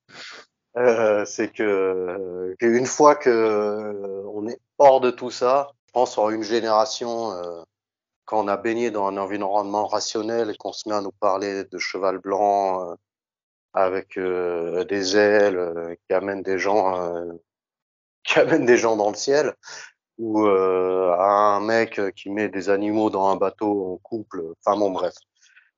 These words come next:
Euh, quand on se met à nous parler de ça, euh, je veux dire, on est vacciné, quoi. Ça, ça passe pas du tout.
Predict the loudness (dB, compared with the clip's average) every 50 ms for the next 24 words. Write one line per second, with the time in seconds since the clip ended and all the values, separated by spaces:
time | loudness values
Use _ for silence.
0 | -4 0 2 4 4 6 6 6 6 6 4 2 2 2 2 2 2 2 2 4
1 | 4 4 4 0 4 4 4 6 6 4 0 -2 -4 0 2 2 4 2 0 -4
2 | _ _ _ _ _ _ _ _ _ _ _ _ _ _ _ _ -8 -6 -4 -4
3 | -4 -4 -4 -2 -2 -2 -2 -2 -4 -6 -8 -12 -12 -16 -16 -16 -14 -10 -8 -8
4 | -6 -2 -2 0 0 0 0 0 -2 -2 -4 -4 -4 -6 -2 -2 -2 -2 -2 -4
5 | -4 -2 0 0 -2 -2 -4 -6 -6 -6 -6 -6 -6 -8 -8 -4 -6 -6 -4 -4
6 | -6 -6 -6 _ -6 -6 -4 -6 -10 -10 -8 -6 -6 -6 -6